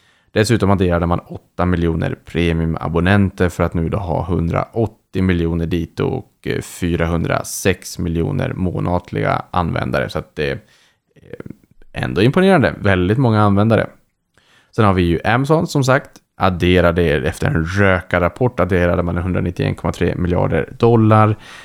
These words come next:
Ehm, rapporten som du då förstår överträffade ju marknadens förväntningar. Intäkterna steg nio procent och vinsten kom in på fem och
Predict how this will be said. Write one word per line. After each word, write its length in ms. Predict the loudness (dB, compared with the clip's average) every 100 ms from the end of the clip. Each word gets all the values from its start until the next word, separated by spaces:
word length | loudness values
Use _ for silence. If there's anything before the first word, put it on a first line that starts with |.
| -16
Ehm, 460 | -2 0 0 0 -2
rapporten 720 | -2 0 0 -2 0 0 0
som 220 | -2 -2 0
du 80 |
då 120 | 0 -2
förstår 420 | -4 0 4 6
överträffade 520 | 4 2 -2 0 0
ju 60 | 2
marknadens 460 | 0 0 -2 -2
förväntningar. 600 | 0 0 0 -2 -2 0
Intäkterna 520 | 0 0 -2 -4 -4
steg 200 | -4 -2
nio 300 | 2 2 2
procent 380 | 0 0 -2 0
och 80 | 0
vinsten 300 | 0 -2 -4
kom 120 | -2
in 120 | -4
på 140 | -4 -6
fem 520 | -4 -2 -2 -2 -4
och 280 | -6 -8